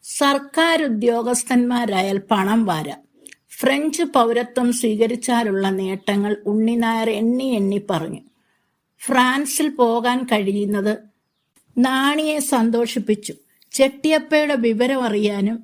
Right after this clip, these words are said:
ഫ്രാൻസിൽ ചെന്നു പറ്റാനും അവൾ ആഗ്രഹിച്ചു. ആലോചിക്കും തോറും അവൾ, അവൾ മാത്രമല്ല, മയ്യഴിയുടെ മക്കളിൽ വലിയൊരു വിഭാഗം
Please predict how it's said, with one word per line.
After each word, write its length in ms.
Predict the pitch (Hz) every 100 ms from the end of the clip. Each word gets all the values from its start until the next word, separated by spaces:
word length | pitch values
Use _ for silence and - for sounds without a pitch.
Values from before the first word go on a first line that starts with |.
| -
ഫ്രാൻസിൽ 560 | 240 233 247 269 - 302
ചെന്നു 360 | - 233 220 220
പറ്റാനും 580 | 208 - 202 196 226 226
അവൾ 300 | 185 202 214 202 190
ആഗ്രഹിച്ചു. 720 | 185 214 214 208 208 202 - - _ - -
ആലോചിക്കും 840 | 226 254 277 294 294 302 311 302
തോറും 460 | 277 254 240 247 247 -
അവൾ, 400 | 202 214 226 240 - 233
അവൾ 340 | 247 262 320
മാത്രമല്ല, 1000 | 311 247 262 269 311 294 220 196 202 220 - _ - - -
മയ്യഴിയുടെ 680 | 214 214 247 277 285 294 285
മക്കളിൽ 500 | 233 226 - 254 254
വലിയൊരു 520 | 208 202 202 254 247
വിഭാഗം 720 | 240 214 196 196 190 196 196